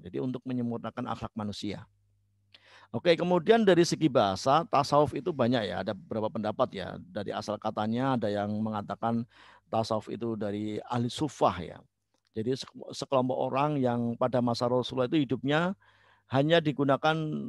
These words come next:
beribadah di masjid saja, berdiam diri di selami masjid untuk beribadah ya. Kemudian ada yang mengatakan sofa, yang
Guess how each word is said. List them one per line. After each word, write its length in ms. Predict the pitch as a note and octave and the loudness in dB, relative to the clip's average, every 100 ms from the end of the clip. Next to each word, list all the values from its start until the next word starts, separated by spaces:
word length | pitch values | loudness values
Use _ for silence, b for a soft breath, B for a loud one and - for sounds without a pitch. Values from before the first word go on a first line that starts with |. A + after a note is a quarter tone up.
| C3+ | -6
beribadah 560 | - D#3 C#3 C#3 D3 D3 | 2 4 6 6 6 6
di 80 | C#3 | 4
masjid 320 | C#3 - D3+ | 0 0 0
saja, 640 | B2 G#2 G2+ F2 - - - | 0 0 -2 -2 -6 -14 -10
berdiam 400 | A2+ - B2 A#2 | -10 -2 -2 0
diri 240 | A#2 A#2+ | -2 -4
di 80 | A#2 | -6
selami 400 | A2 - A2+ A#2 | -6 -4 -2 -2
masjid 320 | B2+ - B2 | -4 -2 -4
untuk 240 | A#2 A#2 - | -4 -8 -6
beribadah 480 | A2+ G2+ B2 A#2+ G2+ | -8 -4 -2 0 -2
ya. 200 | E2 F#2+ _ b b b b - | -4 -12 _ b b b b -4
Kemudian 400 | B2+ C3 D3 C#3 | -2 2 2 4
ada 80 | |
yang 80 | C3+ | 2
mengatakan 240 | B2+ C#3 C3 | 2 0 0
sofa, 560 | D3+ - D#3 A#2+ E2 - _ _ _ _ | 0 2 4 4 2 -10 _ _ _ _
yang 160 | B2+ | -6